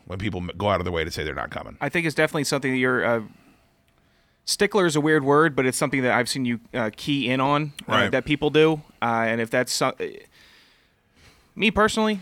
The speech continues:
Speaker 2: so it's not gonna get under my, under my skin if it happens, but also it, it probably should, because as you said, this is a small business, and then if, not everything can be perfect, so if there is something that, that goes wrong and you put it out there, then s-, a, a random onlooker could say, "Oh,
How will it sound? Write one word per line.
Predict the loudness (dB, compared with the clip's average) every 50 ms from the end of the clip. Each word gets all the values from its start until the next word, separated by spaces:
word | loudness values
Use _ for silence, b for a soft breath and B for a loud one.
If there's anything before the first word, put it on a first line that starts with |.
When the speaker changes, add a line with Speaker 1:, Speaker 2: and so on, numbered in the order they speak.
| -8 -6
Speaker 2:
so | -2 -2
it's | 0 0 0 0 2
not | 2 0 2
gonna | 2 0
get | 0 2 2 2
under | 2 0 0
my, | 0 0 0 -2 -2
under | -2 -2 -2 0
my | 0 0 -2 -2
skin | -2 -4 -4 -4 -4 -4 -6
if | -6 -4 -4
it |
happens, | -2 0 0 0 0 0 -4 -4 -4 -2
but | -2 2
also | 2 2 2 2 2 2 2 2 2
it, | 2 0 0
it | 0 0
probably | 2 2 2 2 0
should, | 0 2 2 2 2
because | 0 -4 -2 -2 -2 0 0
as | -2 -2 -2
you | -4 -6
said, | -2 0 0 0 0 -2
this | -6 -6 -6 -4
is | -6 -6
a | -6
small | -4 -4 -2 -2
business, | -2 -2 -2 -2 -4 -4 -4 -4
and | -4 -4
then | -4 -4 -6 -8 b b b b b b b b b b b
if, | -8 -6 -6 -8 -18 -18 -20 b b b b b b b b -20 _ _ _ -2
not | 0 2 4
everything | 4 4 2 2 0 -2
can | 0
be | -2 0
perfect, | 2 2 2 2 2 0 -2 -2
so | -2 0 2 2 2
if | 2 0
there | 0 2 2
is | 2 2 2
something | 0 -2 -2 -2 -2 -4 -2
that, | -4 -4 -4
that | -6 -4
goes | -2 0 -2 -2 0
wrong | 0 0 0 0 0 -2
and | -4 -4
you | -6
put | -4 -4 -2 -2
it | 0 0
out | -2 -2 -2
there, | -2 0 0 0 -2
then | -2 -4
s-, | -6 -6 -4
a, | -4 -4 -4 -2 -4 -4
a |
random | -2 0 0 0 0 0 2 2
onlooker | 2 2 2 0 -2 -4 -4 -8
could | -8 -8
say, | -4 -2 -2 0
"Oh, | 0 0 -2 -2